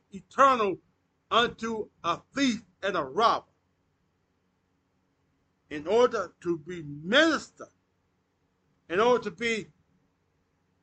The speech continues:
become a minister, you must do it according to Yahweh's order,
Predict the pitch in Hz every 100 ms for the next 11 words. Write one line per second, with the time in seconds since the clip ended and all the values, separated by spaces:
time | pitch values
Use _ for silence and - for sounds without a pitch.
0 | _ _ _ _ _ _ - 294 339 285
1 | 185 175 175 170 131 - _ _ _ _
2 | 135 156 135 - - 190 196 165 139 -
3 | 190 180 151 151 - _ _ 135 180 202
4 | 190 175 165 147 - 156 139 101